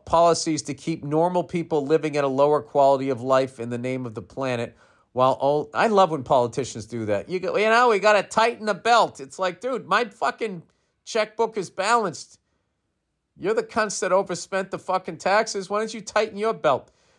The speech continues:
Uh, anyway, while owning all of the companies that pollute and create waste. Uh, keep in mind, none of these people are elected, but they control a lot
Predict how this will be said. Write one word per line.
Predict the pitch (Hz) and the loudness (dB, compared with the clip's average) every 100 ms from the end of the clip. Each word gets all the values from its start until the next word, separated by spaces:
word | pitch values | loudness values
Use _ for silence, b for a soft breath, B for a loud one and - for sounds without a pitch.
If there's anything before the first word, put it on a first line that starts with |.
| _ - | _ -2
Uh, | 156 165 - | 2 4 2
anyway, | 175 143 | 0 0
while | 123 160 180 165 | 2 4 4 4
owning | 185 196 202 190 | 0 0 -2 -6
all | - 170 185 | 2 4 4
of | 196 | 2
the | 180 | -4
companies | - 175 165 170 165 156 _ | -2 -2 -2 -8 -10 -12 _
that | - 156 156 | -2 -2 -2
pollute | 170 151 160 151 | -6 -4 -6 -8
and | 139 | -14
create | - 143 147 143 117 | -14 -8 -4 -4 -4
waste. | 139 127 98 - - | -2 -2 -4 -12 -6
Uh, | 123 131 131 127 123 | -2 0 2 0 -4
keep | 196 185 | -8 -6
in | 180 | -2
mind, | 185 180 | 0 0
none | 165 170 | 0 -4
of | |
these | 175 165 | -4 -8
people | - 165 151 | -8 -8 -2
are | 147 | 0
elected, | 139 147 156 156 147 | 2 2 0 -2 -4
but | 143 135 | -4 -2
they | 135 | -6
control | 139 127 143 143 143 - | -8 -10 -4 -2 0 -2
a | |
lot | 127 131 135 - | 0 2 2 -2